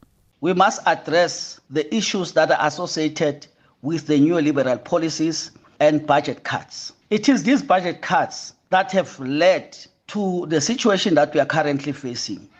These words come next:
The city is decaying. Buildings are decaying. Local municipality has collapsed. So we need to work together. We are calling upon all organizations, government,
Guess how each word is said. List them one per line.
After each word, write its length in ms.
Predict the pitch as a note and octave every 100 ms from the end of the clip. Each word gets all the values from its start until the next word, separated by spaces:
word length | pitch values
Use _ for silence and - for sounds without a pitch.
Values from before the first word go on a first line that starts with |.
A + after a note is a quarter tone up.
| _ - - - -
The 100 | F3
city 440 | - D4+ D#4+ D4+
is 220 | D4 G3 -
decaying. 680 | D3 - F3+ D#3 A#2 E2 - _ _
Buildings 640 | A3+ D4+ C#4 A3 G3 - -
are 180 | E3 D3+ -
decaying. 640 | E3 - G3 F3 B2+ - - _ _ _ _
Local 400 | E3 A#3 C#4 E4+
municipality 760 | D4 A#3 G#3+ - G#3 G3 - F#3
has 160 | C3+
collapsed. 680 | - A#2+ G#2+ A#2 - - _ _ _ _ _ _
So 200 | - B3
we 120 | A#3
need 200 | C4 C#4+
to 140 | C4 - _
work 280 | - - F#5
together. 540 | - - C#3+ - E2+ - _
We 100 | F#3
are 100 | F#3+
calling 280 | - C#4+ E4+
upon 360 | G#3+ G#3+ G#3+ - _ _ A3+
all 200 | D4 D#4+ C4+
organizations, 720 | A3+ F3+ D#3+ E3+ E3 D3+ C3+
government, 720 | - G3+ A3+ A#3 A3+ A3 -